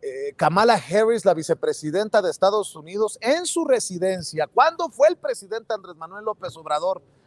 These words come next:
a visitarla, fue la que le giró las órdenes para que dejaran en libertad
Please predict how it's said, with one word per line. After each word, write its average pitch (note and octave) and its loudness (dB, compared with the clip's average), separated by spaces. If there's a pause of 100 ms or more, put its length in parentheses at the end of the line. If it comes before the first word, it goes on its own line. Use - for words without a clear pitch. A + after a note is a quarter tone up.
a D3+ 6
visitarla, F3+ 0
fue A3 -4
la A#3 0
que F#3 -4
le D#3+ -4
giró E3 -6
las G#3 -8
órdenes C#3+ -10 (420)
para D3+ 4
que D3+ -6
dejaran F3 -2
en D3+ -12
libertad C#3 -2